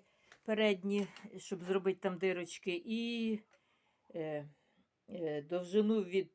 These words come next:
е, шиї до, до, ну, до хвостика. Ну, і буду щас, е, набирати с-, спочатку пробний варіант, скільки мені там треба петель, а потім буду вже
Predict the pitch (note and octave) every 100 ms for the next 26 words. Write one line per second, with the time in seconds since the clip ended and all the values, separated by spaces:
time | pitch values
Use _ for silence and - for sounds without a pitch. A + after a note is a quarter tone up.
0 | F#3+ E3+ E3 D#3+ D#3 D3+ - A3+ G3 F3
1 | D#3 E3 E3 D#3+ D#3 D3+ C#3+ D3 - -
2 | G3+ - F3 D#3 D3 - A3 D#3+ F#3 -
3 | D3 - - - - _ _ _ _ _
4 | _ - C4+ A#3+ F#3+ G#3 F#3+ - F3+ -
5 | F3 F3 E3 F3 F3 F3+ E3+ E3 E3+ D#3
6 | _ _ _ F#3 G3+ E3 - E3 G#3+ A#3+
7 | A3+ A#3+ A3 G#3+ A3+ G#3+ G#3 - - -
8 | - _ - G3 G3+ F#3+ F#3 F#3 F#3 F3
9 | F#3 E3 E3+ E3+ E3 F3 E3 - _ _
10 | _ F3 - A#3+ A3+ E3 E3 D#3+ E3+ -
11 | G3 D#3+ E3 D3+